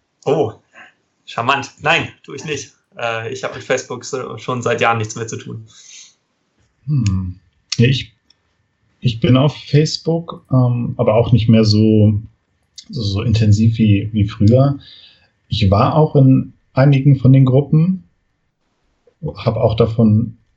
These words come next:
Speaker 2: würde ich mal sagen, profitiert von einigen Flaschenteilungen, bei denen ich mitgemacht hab. Finde es an sich eine tolle Sache. Kann andererseits aber auch Facebook als Unternehmen verstehen.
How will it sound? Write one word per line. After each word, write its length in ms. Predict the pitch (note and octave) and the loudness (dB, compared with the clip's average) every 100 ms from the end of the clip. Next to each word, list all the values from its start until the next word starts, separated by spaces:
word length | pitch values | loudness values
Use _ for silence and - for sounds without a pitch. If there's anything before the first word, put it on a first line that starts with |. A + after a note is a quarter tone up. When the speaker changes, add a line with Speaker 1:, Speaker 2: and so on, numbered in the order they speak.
| _ _ _ _ _ _ | _ _ _ _ _ _
Speaker 2:
würde 480 | A#2+ B2+ A2 G#2+ G#2 | -10 -6 -4 2 2
ich 80 | A2 | 4
mal 80 | F#2+ | 4
sagen, 220 | G2 F2+ | 4 2
profitiert 960 | - A2 G#2 - - A2+ C#3+ E3+ - - _ | 0 -2 -4 -6 -6 0 0 -2 -8 -20 _
von 240 | C3 B2+ | -4 -4
einigen 320 | - B2+ B2+ | -2 0 0
Flaschenteilungen, 720 | B2 B2+ B2 A#2 A2+ C3+ B2+ A2+ | 0 0 0 0 0 0 2 2
bei 80 | |
denen 160 | G#2+ G#2 | 2 2
ich 100 | F#2+ | 2
mitgemacht 460 | F3+ E3 C3+ A#2 B2+ | 0 2 2 2 0
hab. 220 | A#2 - - _ | -2 -2 -16 _
Finde 160 | - G#2 | 2 2
es 100 | G2+ | 2
an 160 | - | 0
sich 400 | G#2 A#2+ A#2+ - _ _ _ | 0 0 -4 -12 _ _ _
eine 200 | - G2 | 2 2
tolle 260 | F#2 G2+ G2 | 2 2 2
Sache. 460 | F#2 F#2 - G3 G#3 _ _ _ _ _ _ _ _ _ _ - | 2 -2 2 0 0 _ _ _ _ _ _ _ _ _ _ -10
Kann 500 | - C3+ F3 F3 - | 0 0 2 -2 -6
andererseits 920 | C3+ D3 C3+ B2+ C3+ C3+ - - _ _ - | -4 -2 -2 -2 -2 -4 -14 -18 _ _ -10
aber 500 | A2+ B2+ B2 A#2 G#2+ | -4 -2 -2 -2 -2
auch 400 | A2 A#2 A2+ - | -2 -2 -4 -12
Facebook 840 | - A#2+ C#3 - - A#2 A#2 - | -10 -6 -4 -4 -2 0 -2 -4
als 240 | C3+ A#2 | -4 -2
Unternehmen 760 | - B2 A#2+ A2+ B2+ C3 C3 B2+ | 2 4 6 6 6 6 4 2
verstehen. 1120 | - A#2+ - - A#2 C3+ C3+ C3 B2+ B2+ - | -2 -2 -2 0 2 4 4 4 2 0 -4